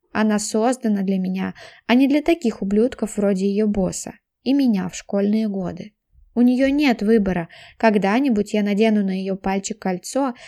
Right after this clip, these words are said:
и выстрелю в нужное место для создания потомства. Это лишь вопрос времени. Хочет она этого или нет? А она хочет. Открываю дверь и застываю в пороге.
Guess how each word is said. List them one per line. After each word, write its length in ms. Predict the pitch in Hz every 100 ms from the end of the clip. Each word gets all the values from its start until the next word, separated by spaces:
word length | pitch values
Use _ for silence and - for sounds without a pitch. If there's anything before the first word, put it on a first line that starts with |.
| - _
и 120 | 294
выстрелю 680 | 277 294 277 - 214 214 208
в 40 |
нужное 400 | 214 220 202 202
место 440 | 190 190 254 - 220
для 140 | 196
создания 500 | 185 190 180 185 190
потомства. 760 | 190 240 233 185 160 - - - _ _ _ _
Это 220 | - 269 294
лишь 240 | 294 -
вопрос 480 | 277 277 254 202 -
времени. 560 | 233 208 160 151 - _ _ _ _ _ _ _
Хочет 540 | - - 220 302 311
она 280 | 233 214 196
этого 220 | 196 202
или 280 | 208 226 226
нет? 480 | 240 196 170 - - _ _ _ _
А 200 | 233 240
она 200 | 254 277
хочет. 500 | 285 - 190 - - _ _ _ _ _ _ -
Открываю 560 | 208 - 226 220 202 185
дверь 340 | 202 330 - - - -
и 100 | 233
застываю 540 | 247 - 339 320 208
в 100 | 190
пороге. 640 | - 269 247 175 - -